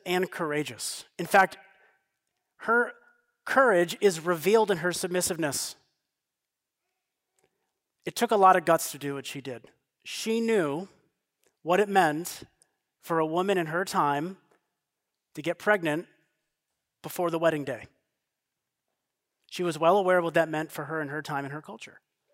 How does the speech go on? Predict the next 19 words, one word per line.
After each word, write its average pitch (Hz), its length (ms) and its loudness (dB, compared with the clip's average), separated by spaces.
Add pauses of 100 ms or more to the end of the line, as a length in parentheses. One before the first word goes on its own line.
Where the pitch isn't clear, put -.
(760)
And 160 100 -2
what 269 120 6
would 190 120 0
Joseph 214 340 0
think? - 320 -8
And - 760 -12
what 247 100 4
would 220 120 4
my 180 120 6
neighbors 208 320 2
think 147 180 -2
in 147 80 -4
small 156 240 -4
town 143 220 -6
Nazareth? 135 520 -12 (1600)
She 214 260 -4
knew 214 360 2
that 170 260 2 (1800)
shame 208 640 -2